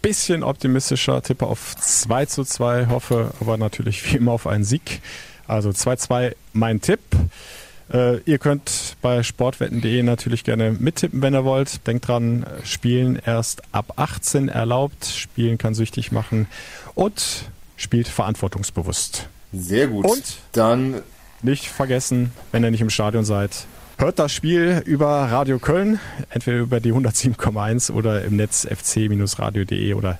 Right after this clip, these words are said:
Speaker 1: direkt über die F C-App geht's natürlich auch.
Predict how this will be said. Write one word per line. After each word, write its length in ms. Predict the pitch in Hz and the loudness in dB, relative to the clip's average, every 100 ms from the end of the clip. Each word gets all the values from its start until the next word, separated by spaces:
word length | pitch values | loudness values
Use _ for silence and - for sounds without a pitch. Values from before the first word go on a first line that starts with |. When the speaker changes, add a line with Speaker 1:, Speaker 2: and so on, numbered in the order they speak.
| - | -4
Speaker 1:
direkt 240 | 95 95 | -4 -2
über 140 | 110 95 | -2 0
die 100 | 92 | -2
F 120 | 90 | -2
C-App 580 | - 104 101 - 98 110 - - - | 0 0 -2 -4 -6 -2 -4 -6 -6
geht's 200 | 98 - | -4 -2
natürlich 400 | 95 - - - | -4 -4 -6 -6
auch. 120 | - | -8